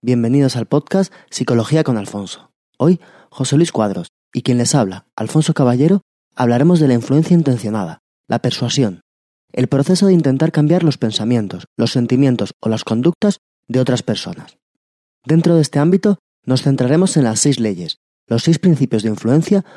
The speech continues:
propuestos por Robert Cialdini. Explicaremos cuáles son estos principios, comentaremos cómo se utilizan en la práctica y analizaremos también algunas técnicas de influencia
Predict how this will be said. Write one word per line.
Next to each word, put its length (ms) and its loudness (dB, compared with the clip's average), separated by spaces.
propuestos 520 0
por 200 -2
Robert 240 2
Cialdini. 540 -10
Explicaremos 720 0
cuáles 280 2
son 120 2
estos 220 0
principios, 580 -6
comentaremos 640 2
cómo 180 4
se 120 0
utilizan 360 2
en 80 4
la 80 0
práctica 460 -8
y 100 -4
analizaremos 640 0
también 460 2
algunas 360 2
técnicas 360 -2
de 80 -2
influencia 520 0